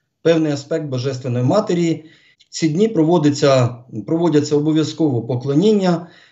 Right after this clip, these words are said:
І ми от проводили такий хаван. Е, ну, звісно, ми трошки втомилися, бо все-таки це по-, дуже потужна вібраційна робота, і це дуже потужна така, ну, і щоб виконати всі ці умови, оцей, е, принцип повноти, щоб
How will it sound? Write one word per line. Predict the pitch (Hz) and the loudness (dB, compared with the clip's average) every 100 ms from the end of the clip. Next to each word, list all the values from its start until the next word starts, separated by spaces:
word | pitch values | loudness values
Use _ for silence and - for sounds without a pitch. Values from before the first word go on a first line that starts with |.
| _ | _
І | 151 | 0
ми | 247 | 4
от | 208 - | 4 2
проводили | 190 190 175 165 | -4 -2 0 0
такий | 151 147 131 | 0 0 0
хаван. | 214 226 208 180 | 2 4 4 0
Е, | 165 165 135 135 131 123 113 123 | -4 -6 -6 -4 -2 -2 -4 -6
ну, | 156 220 | 0 0
звісно, | 190 233 226 170 | 2 0 2 2
ми | 170 | 2
трошки | 185 - 160 | 0 -2 -2
втомилися, | 127 151 208 254 170 - 139 | 0 2 4 4 2 0 -2
бо | 120 151 143 131 110 - _ _ _ _ - | 2 4 4 2 -4 -10 _ _ _ _ -6
все-таки | 170 160 - 135 | -2 -2 -2 -2
це | - 165 156 | 2 2 2
по-, | 165 147 | 0 -6
дуже | 151 196 185 | -6 -4 -4
потужна | 180 208 185 165 151 | -4 -4 -4 2 2
вібраційна | 156 160 160 - 214 190 175 | 2 0 -2 -2 -2 0 0
робота, | 165 170 175 175 151 151 135 | 0 0 0 2 2 2 0
і | 143 | -2
це | - 160 160 156 | -2 0 4 4
дуже | 135 147 143 143 | 2 0 0 -2
потужна | 147 135 160 143 139 | -2 0 0 2 0
така, | 131 123 139 131 117 - - - _ - | -2 0 4 4 2 -4 -18 -20 _ -10
ну, | 208 202 147 | 2 6 6
і | 143 135 120 | 6 4 0
щоб | 117 170 147 | -2 0 4
виконати | 208 185 170 160 160 | 4 4 2 2 0
всі | - 180 | 0 -2
ці | 170 170 | -2 2
умови, | 160 165 208 185 147 | 2 4 4 4 2
оцей, | 131 160 147 135 123 | 0 -2 -2 -2 -6
е, | 117 | -6
принцип | - 165 156 151 123 | -4 -2 -2 -4 -2
повноти, | 151 147 147 185 190 | 0 2 0 0 -2
щоб | - 139 127 | 0 -2 -4